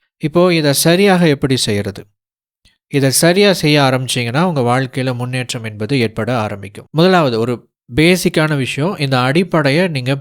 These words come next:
புரிஞ்சுக்கணும். இப்ப நம்ம ஒரு விஷயத்தை கத்துக்கிட்டு இருக்கிறோம் அப்படின்னா, நம்ம எதை கத்துக்கிட்டு இருக்கிறோமோ, அதுல இருக்கக்கூடிய டெக்னிக்கல் டேர்ம்ஸ், புது புது விஷயங்கள் நமக்கு அறிமுகமாகும்.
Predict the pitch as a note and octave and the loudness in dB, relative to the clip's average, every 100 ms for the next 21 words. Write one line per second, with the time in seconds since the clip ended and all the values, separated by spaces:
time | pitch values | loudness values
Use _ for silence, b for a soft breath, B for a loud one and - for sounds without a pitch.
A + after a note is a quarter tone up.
0 | C3+ A2+ G#2 G#2 - - _ _ _ _ | -4 -8 -8 -12 -16 -20 _ _ _ _
1 | _ _ D#3 E3+ E3 E3 E3 F3 G#3+ F#3+ | _ _ -2 0 2 4 4 4 2 2
2 | D#3 D3+ E3+ D#3+ B2+ A2+ A2 - A2+ G#2+ | 2 2 2 2 2 0 0 -4 -4 -2
3 | G#2+ G#2 D#3+ G3 _ _ C#3 C3+ C3+ D#3+ | -2 2 0 0 _ _ -4 0 2 2
4 | G#3 F#3+ D3 F3 D3+ C3 A#2 A#2 A#2 F3 | 2 0 0 0 0 0 0 -2 2 2
5 | A3+ C#3+ C#3 C#3 D3+ E3+ D#3 C#3+ C3 D3+ | 2 0 0 0 0 0 0 0 2 0
6 | E3+ _ E3+ D#3+ F3+ F3 E3 C#3 - C#3+ | -2 _ -2 -2 -4 -4 0 -2 0 0
7 | C3 A2 - - E3+ G3 G3 E3+ D#3 C3+ | 2 -2 -8 0 2 2 0 -2 0 0
8 | B2+ - D3 C3 C#3+ B2+ B2 B2 A#2+ A#2 | -2 -4 -6 -4 -4 -4 -2 -2 -2 -4
9 | A2+ G#2 G2+ - | -6 -6 -8 -10